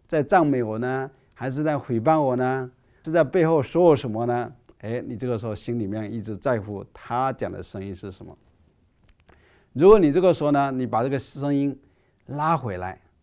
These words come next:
往里面收，收到你心里面进去，这个叫日流。那你这个声音慢慢慢慢呢，就会做一种开悟、日定的工具。如果你的心呢，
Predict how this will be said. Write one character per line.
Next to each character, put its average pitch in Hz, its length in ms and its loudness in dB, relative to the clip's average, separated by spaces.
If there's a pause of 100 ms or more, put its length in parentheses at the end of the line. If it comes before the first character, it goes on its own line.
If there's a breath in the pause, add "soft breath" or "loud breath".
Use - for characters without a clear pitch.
(120)
往 127 280 2
里 123 100 2
面 156 240 2
收， 147 340 -4 (220)
收 156 260 -4
到 170 140 4
你 143 100 4
心 175 320 -6
里 185 60 0
面 101 220 -2
进 123 180 -6
去， 107 180 -10
这 110 120 -14
个 117 80 -6
叫 107 220 -6
日 127 360 -6
流。 92 320 -12 (480)
那 139 160 -4
你 120 80 -2
这 110 80 -6
个 120 100 -2
声 110 220 -6
音 110 120 -4
慢 120 220 -2
慢 117 160 -2
慢 113 140 -2
慢 110 180 -4
呢， 104 160 -6 (680 soft breath)
就 143 180 4
会 127 320 4 (640)
做 165 260 10
一 139 100 4
种 107 240 -4 (400)
开 156 320 2
悟、 175 220 0 (440)
日 160 260 -2
定 139 280 0
的 98 180 -10 (160)
工 120 220 -4
具。 - 260 -16 (1300)
如 196 240 4
果 214 120 10
你 170 120 6
的 160 180 6
心 185 340 0
呢， 165 200 4